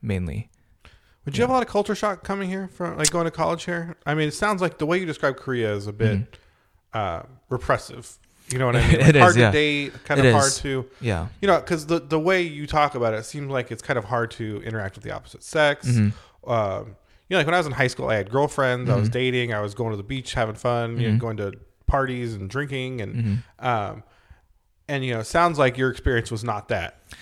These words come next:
Speaker 2: You
Speaker 1: It,
Speaker 2: know what
Speaker 1: it's
Speaker 2: I
Speaker 1: definitely different. Yeah, it's definitely, I mean, yeah, I would say it's a culture shock. A lot of the, uh, Koreans that are, you know, Am-, from America, you know, they were, you know, grown up and h-, growing up here. Their parents are, are also really different. You know, their parents
Speaker 2: Mm-hmm.
Speaker 1: are also very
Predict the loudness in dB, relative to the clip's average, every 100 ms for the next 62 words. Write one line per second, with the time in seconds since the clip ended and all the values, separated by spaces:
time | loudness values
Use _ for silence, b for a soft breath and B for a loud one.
0 | B 0 4 4 4 6 4 6 4 4
1 | 4 2 0 0 -2 -2 -4 0 0 0
2 | 0 0 2 0 2 8 10 10 8 4
3 | 2 0 -4 -2 -2 -2 0 0 2 4
4 | 4 4 4 4 B B B B 0 0
5 | 2 2 4 6 4 2 2 2 0 -6
6 | -2 2 4 2 0 -2 -2 -4 0 2
7 | 2 2 0 0 -4 -2 0 0 2 0
8 | -2 -8 B B B -4 -2 -2 -4 -2
9 | 2 4 4 2 0 -6 _ -18 -10 2
10 | 4 6 4 0 0 2 2 0 B B
11 | B 6 8 8 6 6 6 4 4 0
12 | 0 4 4 4 2 2 2 2 0 0
13 | -4 0 0 4 4 4 2 2 0 0
14 | -2 0 2 2